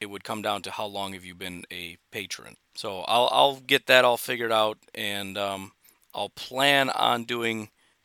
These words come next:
a league of sixteen, which is massive.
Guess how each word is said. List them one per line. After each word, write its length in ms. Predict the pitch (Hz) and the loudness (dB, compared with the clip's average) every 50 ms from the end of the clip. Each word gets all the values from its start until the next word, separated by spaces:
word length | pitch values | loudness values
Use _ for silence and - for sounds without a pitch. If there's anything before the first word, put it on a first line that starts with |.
| _ _ - | _ _ -4
a 140 | - 120 | -4 -4
league 340 | 113 104 110 123 123 117 120 | -2 0 2 2 2 2 2
of 80 | 120 - | 2 2
sixteen, 720 | - - - 127 - - - - 139 131 135 147 160 160 - - _ _ _ _ _ | 2 4 4 4 2 2 2 0 0 0 0 0 -2 -6 -10 -14 _ _ _ _ _
which 160 | - 110 - | -12 -8 -6
is 120 | 113 107 120 | -4 0 6
massive. 640 | 135 143 139 131 123 - - 98 87 87 - - | 8 8 10 10 8 6 2 -2 -6 -12 -16 -20